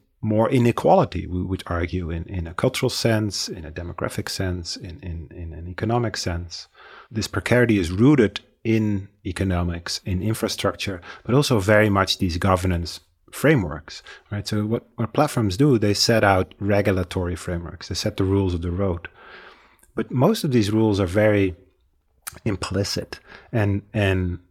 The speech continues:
very opaque and super arbitrary. And Apple is, again, one of those companies where it's so clear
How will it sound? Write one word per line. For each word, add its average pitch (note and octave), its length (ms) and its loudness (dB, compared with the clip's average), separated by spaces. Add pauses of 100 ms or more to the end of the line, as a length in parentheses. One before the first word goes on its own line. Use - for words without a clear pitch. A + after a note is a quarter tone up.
(140)
very G2+ 440 2
opaque D#3+ 560 2 (360)
and A2+ 220 0
super - 680 2
arbitrary. F#2+ 760 -2 (420)
And A2 180 -6
Apple A2+ 580 2 (180)
is, A2+ 520 0 (180)
again, F#2+ 600 -2 (540)
one G#2 180 -2
of F#2 60 -4
those G2 220 0
companies F#2+ 480 -4
where F#2+ 120 0
it's G2 140 -2
so D3+ 200 2
clear G#2+ 520 2